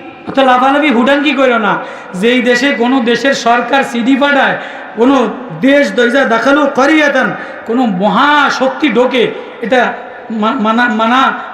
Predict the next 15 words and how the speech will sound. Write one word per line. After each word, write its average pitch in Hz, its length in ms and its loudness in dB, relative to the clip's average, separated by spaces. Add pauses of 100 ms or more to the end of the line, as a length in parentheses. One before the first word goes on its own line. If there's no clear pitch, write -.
মাসালেকে 262 680 0
সুলুক 262 340 0
বের 262 220 2
করছে, 226 360 0 (280)
দিলের 294 280 4
মধ্যে 277 280 0 (100)
আল্লাহ 311 380 2
ঢুকে 269 340 0
যায়, 247 240 0 (220)
দিলের 294 280 2
মধ্যে 294 240 0
আরেক 254 400 2
দেশ 311 200 2 (100)
ঢুকে 262 260 0
যায়, 254 260 0